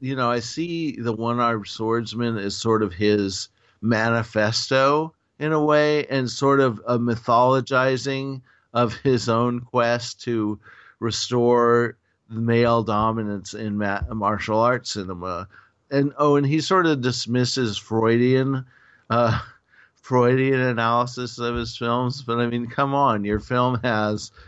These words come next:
begins with a symbolic castration. I mean, the hero has his, quote, arm, <laughs> unquote, cut off by a female opponent.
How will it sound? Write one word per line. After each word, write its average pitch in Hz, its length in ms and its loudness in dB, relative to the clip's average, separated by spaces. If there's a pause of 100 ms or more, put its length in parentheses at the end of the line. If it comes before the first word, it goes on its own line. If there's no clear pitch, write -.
(100)
begins 123 640 0
with 104 480 2 (340)
a 117 100 0
symbolic 110 720 0
castration. 104 1040 -6
I 90 120 -8
mean, 98 240 -6
the 104 80 -4
hero 110 680 2 (180)
has 110 200 0
his, 110 240 -2 (540)
quote, 123 360 0
arm, 131 560 2 (220)
<laughs> - 480 -14
unquote, 117 520 -4
cut 127 180 -2
off 110 280 2 (260)
by 123 160 2
a 113 80 0
female 127 580 -2
opponent. 107 600 -6